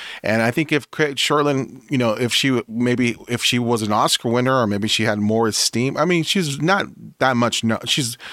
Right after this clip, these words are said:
she has done some smaller movies and some critically acclaimed movies, but she's not really known. So she really doesn't have any power in this.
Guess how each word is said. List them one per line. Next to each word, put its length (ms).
she 160
has 140
done 240
some 560
smaller 420
movies 440
and 200
some 400
critically 440
acclaimed 320
movies, 320
but 140
she's 200
not 240
really 200
known. 340
So 140
she 200
really 240
doesn't 220
have 220
any 160
power 440
in 100
this. 260